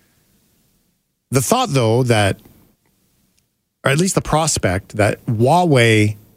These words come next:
could insert technology that allows a back door for their government to access our networks anytime. I mean, I think you have to look at the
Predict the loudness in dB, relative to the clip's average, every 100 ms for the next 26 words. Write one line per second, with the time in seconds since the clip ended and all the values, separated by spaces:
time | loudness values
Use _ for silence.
0 | _ _ _ _ 0 0 0 -2 -4 -8
1 | _ _ _ _ _ _ _ _ _ _
2 | _ _ _ 0 2 0 0 0 2 2
3 | 0 0 0 0 2 2 2 0 0 0
4 | 0 0 0 -2 -4 -4 -2 -2 -2 -8
5 | -14 _ _ _ _ _ _ _ _ _
6 | -2 -2 -2 -4 -2 0 0 0 0 0
7 | 0 0 -2 -4 -8 -18 _ _ _ _
8 | _ _ _ _ _ _ _ _ _ _
9 | _ _ _ _ _ 2 4 4 2 2
10 | 0 2 0